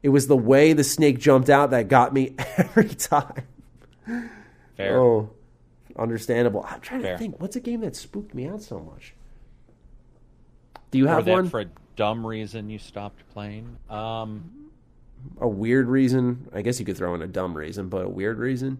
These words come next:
Speaker 2: Or, yeah, weird reason, sorry. Uh,
Speaker 1: Man.
Speaker 2: I mean,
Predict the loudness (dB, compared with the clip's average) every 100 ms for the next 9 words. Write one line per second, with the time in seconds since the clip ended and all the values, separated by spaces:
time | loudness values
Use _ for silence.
0 | -6 0 2 2 0 0 -4 -8 -8 -12
1 | -14 -12 -8 -6 -8 -12 _ _ _ _
2 | 0 2 2 -4 -8 -20 _ _ _ _
3 | _ _ _ _ _ _ _ _ _ _
4 | _ _ _ _ _ _ _ _ _ _
5 | _ _ -20 _ _ -20 -20 -20 -20 _
6 | _ _ -14 -12 -12 -14 -20 -20 _ _
7 | _ _ _ _ -18 -8 -6 -6 -6 -8
8 | -12